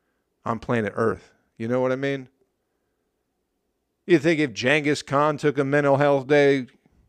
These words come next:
all those people would have got raped? Hell no. He had a, a mission to accomplish, and God damn it, he wasn't gonna let anything stop him.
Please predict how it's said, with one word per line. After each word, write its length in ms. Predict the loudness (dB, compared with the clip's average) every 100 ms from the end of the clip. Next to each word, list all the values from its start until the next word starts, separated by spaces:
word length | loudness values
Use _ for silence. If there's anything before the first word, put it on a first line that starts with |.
| _ _ _ _ _ _ _ _ -4
all 140 | 0 0
those 160 | -2
people 280 | -4 -4 -2
would 100 | 0
have 100 | 2
got 240 | 2 2 2
raped? 300 | 2 2 0
Hell 220 | 2 2
no. 320 | -2 -10 -16 _ _ _ _
He 200 | -2 2
had 200 | 4 2
a, 120 | -2 -4
a 120 | -2
mission 400 | 0 2 0 -2 -4
to 120 | -4
accomplish, 560 | -2 -2 0 0 -2
and 160 | -4 0
God 240 | 2 2
damn 220 | 0 -4 -6
it, 120 | -4
he 140 | -4
wasn't 320 | 0 -2 -4
gonna 160 | -8 -4
let 220 | -4 -4
anything 360 | -6 -8 -10 -12
stop 360 | -10 -10 -10
him. 180 | -14 -20